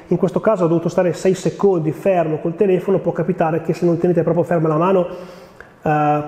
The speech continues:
qualche micromosso si crei, però non, cioè, la foto è veramente buona. Per quanto riguarda invece le foto a mezza luce, qui chiaramente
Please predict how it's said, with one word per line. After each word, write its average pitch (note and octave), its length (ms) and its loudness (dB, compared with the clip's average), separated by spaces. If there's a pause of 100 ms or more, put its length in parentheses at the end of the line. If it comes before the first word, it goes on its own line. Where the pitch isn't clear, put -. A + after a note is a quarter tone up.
(100)
qualche A3+ 360 2
micromosso G#3 680 2
si F#3 140 0
crei, F3+ 380 4
però F3+ 460 2
non, D3+ 540 2
cioè, D3 220 -6
la D3 120 0
foto D#3+ 240 0
è C#3+ 40 2
veramente D#3 420 2
buona. D3 540 0 (600)
Per F#3 100 0
quanto E4 200 2
riguarda A3+ 300 4
invece G3 300 2
le E3+ 120 2
foto E3 460 2
a E3+ 140 0
mezza F3 380 2
luce, A3+ 400 2
qui G#3 160 0
chiaramente F3+ 640 2